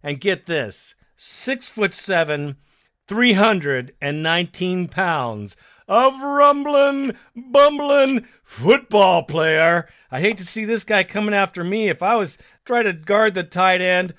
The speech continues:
Holy mackerel. Talk about the hole he'd put in. Seven years of experience out of Arizona.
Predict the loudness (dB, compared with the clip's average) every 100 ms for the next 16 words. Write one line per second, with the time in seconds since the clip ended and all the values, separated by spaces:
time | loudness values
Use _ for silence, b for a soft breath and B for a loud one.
0 | b _ 2 4 4 2 -4 -4 -2 -2
1 | -2 -4 -6 -6 B B -6 -4 0 -2
2 | 0 -2 0 0 -2 -8 -8 -8 -8 -8
3 | -14 b b b -4 -2 0 0 -2 -2
4 | -8 -12 -8 -4 -2 -2 -2 -4 -4 -4
5 | -2 -2 -2 -4 -4 -2 -4